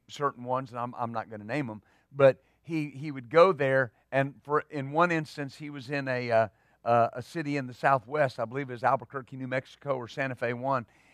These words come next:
and, uh, he was there, and this lady came up to him, and the pastor knew her as well, and she had gotten miraculously healed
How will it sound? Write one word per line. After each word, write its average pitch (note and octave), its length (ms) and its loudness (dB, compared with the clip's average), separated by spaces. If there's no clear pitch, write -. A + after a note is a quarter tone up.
and, C3+ 220 4
uh, B2 160 6
he G3 180 -8
was C3+ 240 -10
there, C#3+ 360 4
and C#3 160 0
this C3+ 220 -8
lady E3 340 2
came C#3+ 300 -4
up C3+ 200 0
to C3+ 80 -10
him, C3+ 340 -4
and A#2 120 -10
the A#2 60 -12
pastor D3+ 480 0
knew C#3 200 -8
her C3 220 -6
as A2+ 140 -16
well, C#3+ 360 6
and C3+ 200 2
she G#3 280 -8
had D3 180 -2
gotten D3+ 540 8
miraculously D#3+ 920 4
healed C3 540 -6